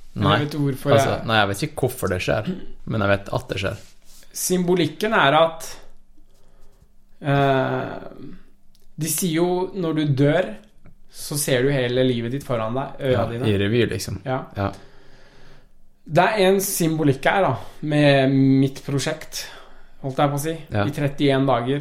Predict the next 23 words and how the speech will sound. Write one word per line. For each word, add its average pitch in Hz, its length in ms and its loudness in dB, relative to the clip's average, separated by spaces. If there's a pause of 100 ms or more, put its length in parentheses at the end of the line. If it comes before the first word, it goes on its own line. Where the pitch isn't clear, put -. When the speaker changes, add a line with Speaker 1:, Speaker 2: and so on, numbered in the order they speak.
Speaker 2:
dag 135 220 4
trettién. 139 520 -4 (320)
Hva - 60 -4
Speaker 1:
Ja. 123 80 2
Speaker 2:
er 139 60 2
det 139 60 -2
som 143 120 -2
skjer? 139 240 0 (1160)
Det 139 100 0
er 135 80 2
over. 127 320 0 (3500)
Det - 120 -6
er 123 100 0
ikke 165 140 -2
noe 156 100 2
dag 139 240 6
trettito. 135 420 -6 (760)
Dag 143 220 2
trettito 139 540 -4
skal 131 300 2
være 139 80 2
hjemme. 127 260 -2 (220)
Speaker 1:
Ja. 107 140 0